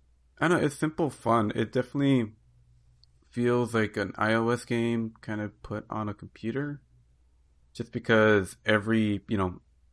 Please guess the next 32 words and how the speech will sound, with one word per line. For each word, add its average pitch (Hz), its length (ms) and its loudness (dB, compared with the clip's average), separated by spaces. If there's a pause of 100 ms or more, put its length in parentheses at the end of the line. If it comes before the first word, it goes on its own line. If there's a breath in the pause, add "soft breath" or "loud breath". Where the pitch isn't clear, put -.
if 101 180 0
you're 113 140 0
controlling 110 420 -2
more 107 140 0
than 104 120 0
one 98 160 -4
train, 131 380 0
each - 280 -6
train 110 360 0
is 104 240 -2
designated 98 540 -2
a 92 140 -4
certain 92 320 -6
button. 127 520 0 (720)
Um, 104 320 2
the 101 100 -2
tracks - 280 -2
are 113 100 2
laid 107 200 2
out. 107 560 0 (1160)
Um, 101 440 0 (580)
kinda, 139 1080 0 (480)
I 131 60 -6
mean, 127 260 -2 (200)
usually 151 340 0
the 131 100 2
conjunct-, 117 580 -2
yeah, 98 300 -4
the 98 80 -10
junction 120 420 -2
areas 135 540 -4 (400)
are, 104 460 0